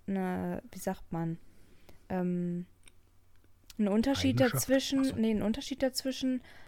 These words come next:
Speaker 1: ob man aufmerksam ist oder ob man sich aufmerksam zeigt, weißt du? Also mir fallen zum Beispiel
Speaker 2: Mhm.
Speaker 1: sehr viele Sachen auf, aber das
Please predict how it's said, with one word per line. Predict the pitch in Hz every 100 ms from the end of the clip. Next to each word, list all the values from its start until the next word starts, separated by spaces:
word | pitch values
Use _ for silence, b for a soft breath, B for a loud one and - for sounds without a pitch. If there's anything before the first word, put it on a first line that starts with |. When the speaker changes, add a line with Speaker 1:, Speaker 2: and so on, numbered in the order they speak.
| -
Speaker 1:
ob | 214 -
man | 208 196 -
aufmerksam | 196 208 214 196 196 202 185 -
ist | 247 294 - -
oder | 226 208 -
ob | - -
man | 202 196
sich | - 202 -
aufmerksam | 202 202 196 175 180
zeigt, | - 240 165 - -
weißt | 170 170 -
du? | 330 b b b -
Also | 214 202
mir | 208
fallen | 208 226 208
zum | 208 208
Beispiel | 208 202
Speaker 2:
Mhm. |
Speaker 1:
sehr | 202 202
viele | - 196
Sachen | 185 185 190
auf, | - 170 226 -
aber | 196 196
das | -